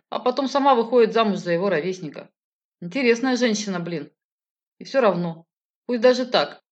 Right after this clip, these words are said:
но ты-то сам, ты сам буквально недавно сказал, что если и женишься, то только в самом невозможном, в самом экстренном случае – то есть практически никогда.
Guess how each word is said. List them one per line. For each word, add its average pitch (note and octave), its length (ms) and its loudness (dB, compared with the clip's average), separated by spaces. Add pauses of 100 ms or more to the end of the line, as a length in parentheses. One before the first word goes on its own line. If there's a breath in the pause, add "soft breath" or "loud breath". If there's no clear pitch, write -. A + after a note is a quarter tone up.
(120)
но G#3+ 100 -2
ты-то G#3+ 280 2
сам, F#3+ 420 -2 (200)
ты G#3+ 80 -16
сам B3+ 220 2
буквально A#3+ 380 2
недавно A#3 360 2
сказал, G3 580 -2 (160)
что - 180 -8
если G#3+ 260 -2
и A3 60 -2
женишься, G#3+ 640 -4
то - 80 -14
только B3 300 -2
в - 40 -8
самом G#3+ 320 -2
невозможном, G3 640 -2 (140)
в - 60 -20
самом A#3+ 340 0
экстренном F3+ 380 -6
случае – G3 580 -10 (440)
то C#4+ 100 -4
есть D4+ 120 -6
практически G3 500 -6
никогда. E3+ 560 -8